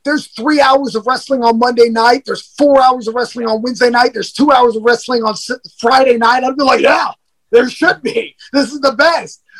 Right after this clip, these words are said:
But it, it, it, it's a lot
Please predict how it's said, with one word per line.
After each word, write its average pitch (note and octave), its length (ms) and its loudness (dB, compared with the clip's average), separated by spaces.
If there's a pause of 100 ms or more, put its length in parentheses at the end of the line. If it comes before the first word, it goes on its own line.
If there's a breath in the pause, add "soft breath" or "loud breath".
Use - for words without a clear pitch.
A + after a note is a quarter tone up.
(120)
But B3+ 260 0 (440)
it, C#4 220 -2 (1040)
it, D4+ 320 -12
it, C4+ 180 0 (300)
it's D4+ 220 -2
a D4 80 4
lot A#3+ 380 2